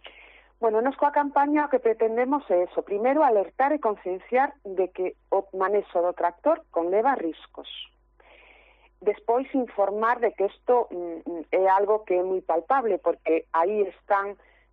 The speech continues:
eh, eh, as causas, eh, o emborco, eh, o, o,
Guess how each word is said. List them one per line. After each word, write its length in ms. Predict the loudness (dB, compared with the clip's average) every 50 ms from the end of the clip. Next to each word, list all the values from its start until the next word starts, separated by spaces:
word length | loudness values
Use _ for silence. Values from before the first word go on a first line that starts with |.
| _ _ _
eh, 400 | -2 0 2 4 2 2 2 0
eh, 240 | -2 -2 -2 -2 -2 -4 -6
as 100 | -10 -10 -10 _ 0
causas, 560 | 0 2 2 0 -2 -2 0 0 0 0 -6 _ _ _ _ _ _ -6
eh, 220 | -4 -4 -2 -4 -2 -4
o 100 | -4 -4
emborco, 800 | -4 -2 0 2 2 0 0 -4 _ 0 2 2 2 0 -4 -12 -20 _ _ _ _ _ -2
eh, 240 | 0 2 2 2 0 -2 -6 -8 -8 -10 -12 -16 -20 -20 -20 -20 _ _
o, 420 | -2 0 2 2 4 2 2 0 -2 -6 -14 _
o, 120 | -2 0